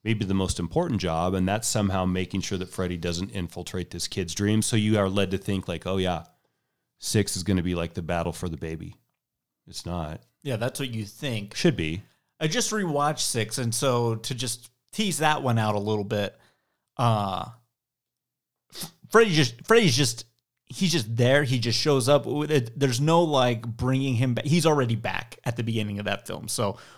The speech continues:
Speaker 2: whatever craziness happened with Amanda and the rebirthing, debirthing of the Krueger, they throw that right out the window.
Speaker 1: I might pitch you an idea for sixes right now.
Speaker 2: Yeah.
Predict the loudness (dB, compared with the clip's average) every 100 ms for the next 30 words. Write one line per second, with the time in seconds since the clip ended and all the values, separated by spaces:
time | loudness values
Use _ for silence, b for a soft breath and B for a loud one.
0 | B 4 6 4 4 6 6 6 4 4
1 | 6 6 6 2 2 4 4 4 4 2
2 | 2 0 0 -2 0 4 4 2 -2 -2
3 | 0 0 4 4 4 2 0 0 -2 -4
4 | -2 -2 -2 -4 -8 b b b b b
5 | _ 2 4 4 2 0 4 6 4 2
6 | 4 4 4 -2 -4 -4 -4 -6 -6 -12
7 | _ 6 6 6 4 4 4 4 4 2
8 | 0 0 -2 -4 -2 -4 -4 -4 -4 -4
9 | -6 -8 -8 -8